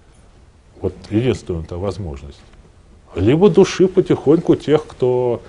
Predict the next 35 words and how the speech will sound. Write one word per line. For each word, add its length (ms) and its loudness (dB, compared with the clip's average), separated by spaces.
э, 640 -4
говорит, 480 0
э, 220 -4
там, 200 -10
э, 460 -8
«Это 180 0
в 60 -12
твоей 280 4
редакции». 580 2
Если 220 -8
ты 100 -4
будешь 320 0
их 160 2
душить, 400 -4
то 280 -8
ты 80 -2
окажешься 680 -6
за 200 -2
решеткой 500 -4
еще 220 -8
раньше, 320 -6
чем 140 -6
Россия 360 -6
вступит 360 -10
в 80 -12
нато. 300 -12
Это 220 2
вот 200 0
реальный 440 0
выбор, 400 0
опять 280 -6
же, 80 -6
в 100 -6
утрированном 460 -4
примере. 560 -6